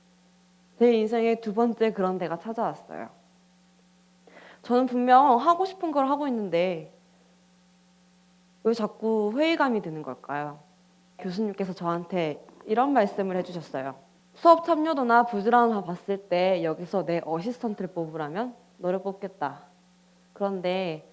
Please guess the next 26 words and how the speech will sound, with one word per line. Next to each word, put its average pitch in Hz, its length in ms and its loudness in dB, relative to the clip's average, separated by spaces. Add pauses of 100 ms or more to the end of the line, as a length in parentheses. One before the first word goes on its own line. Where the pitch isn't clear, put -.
(140)
너만의 208 480 0
예술에 190 440 -2
대한 170 280 -6
작가로서는 165 800 -8
잘 156 160 -8
모르겠다." 143 580 -16 (160)
사실 226 240 -2
전 202 260 -4
이걸, 185 500 0
이 214 40 0
말을 190 320 2
여러분들한테 196 680 -2
하는 185 220 -6
게 160 80 -4
아직도 160 340 -8
좀 156 220 -14 (580)
부끄럽고 180 800 -4
숨기고 277 360 -2
싶은 175 520 -10
저의 165 420 -6 (480)
경험이에요. 151 760 -6 (1300)
저는 240 240 4
이 208 580 0
말을 190 280 2
들었을 220 460 0
때 175 540 -2